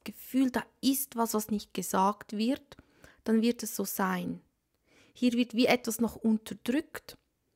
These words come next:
nicht l-, freigelassen. Das können auch unterdrückte Gefühle sein, unterdrückte Emotionen. Das kann aber eben auch ein Geheimnis sein. Kann sein, dass du dieses Geheimnis spürst und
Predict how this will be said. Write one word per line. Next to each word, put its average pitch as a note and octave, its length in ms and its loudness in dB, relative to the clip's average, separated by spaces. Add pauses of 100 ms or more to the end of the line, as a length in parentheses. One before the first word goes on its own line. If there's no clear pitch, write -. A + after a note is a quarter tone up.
(460)
nicht A3+ 260 -2
l-, G3 200 -2 (220)
freigelassen. A3+ 1300 4
Das B3 160 -2
können A3 160 2
auch - 160 4
unterdrückte A3 720 -2
Gefühle G3+ 580 -4
sein, B3 340 0
unterdrückte - 580 -4
Emotionen. F#3+ 840 0 (560)
Das - 120 -12
kann A#3 140 4
aber A3+ 260 6
eben A#3 220 2
auch G#3+ 200 2
ein G#3+ 120 2
Geheimnis F#3 640 0
sein. - 320 -4 (320)
Kann B3+ 160 8
sein, C4 120 6
dass B3+ 120 -2
du - 80 -12
dieses A3+ 260 0
Geheimnis G#3+ 480 0
spürst - 720 -4 (1400)
und B3 640 8